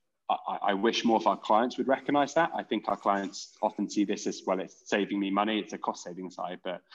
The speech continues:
especially when we're taking on buildings in quite neglected, uh, areas, and you've suddenly got thirty, forty economically active, you know, young professionals, creatives, key workers coming into that area, it has a huge impact on it.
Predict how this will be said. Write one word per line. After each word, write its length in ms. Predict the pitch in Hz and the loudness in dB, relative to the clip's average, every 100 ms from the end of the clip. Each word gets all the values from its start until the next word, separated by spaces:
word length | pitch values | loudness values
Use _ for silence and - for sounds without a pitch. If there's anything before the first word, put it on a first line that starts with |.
| - - - | -20 -20 -16
especially 400 | - 123 127 123 | -6 -4 -2 -2
when 320 | 110 98 95 | 0 -2 -4
we're 100 | 95 | -6
taking 300 | 92 101 90 | -8 -6 -6
on 100 | 92 | -8
buildings 500 | 82 95 92 90 87 | -6 -6 -6 -8 -8
in 220 | 87 85 85 - - | -10 -10 -12 -18 -10
quite 200 | 90 95 | -8 -8
neglected, 580 | 90 92 90 _ 95 82 _ _ _ _ 98 | -10 -10 -12 _ -14 -14 _ _ _ _ -4
uh, 120 | 90 - | -4 0
areas, 680 | 104 101 98 98 95 - - - - - - | 2 2 2 -2 -4 -8 -14 -16 -20 -12 -6
and 120 | 98 | 0
you've 140 | 98 | 0
suddenly 300 | 98 107 104 | 0 0 0
got 200 | 95 98 | 0 -2
thirty, 340 | - 110 95 101 | 0 -2 0 -4
forty 680 | - 98 95 92 87 90 - | -2 -4 -2 -4 -2 -4 -6
economically 600 | 92 - 101 101 101 - 101 | -6 -4 -4 -4 -8 -6 -6
active, 480 | - - 98 87 - - | -6 -6 -4 -4 -8 -12
you 140 | 98 92 | -8 -4
know, 80 | |
young 240 | 87 95 98 | -2 -2 -2
professionals, 580 | - 101 - 104 95 90 | -2 -2 -2 -4 -6 -6
creatives, 680 | - 101 92 90 - 92 - | -6 -4 -4 -6 -8 -10 -8
key 180 | - | -4
workers 340 | 104 98 95 - | -2 -2 -6 -12
coming 220 | - 101 | -8 -8
into 120 | 90 | -6
that 140 | - 104 | -6 -6
area, 200 | 95 92 | -6 -6
it 40 | |
has 160 | 180 - | -8 -10
a 40 | |
huge 260 | - 202 - | -8 -4 -2
impact 380 | - - - | -2 -4 -6
on 60 | 87 | -10
it. 120 | 80 | -10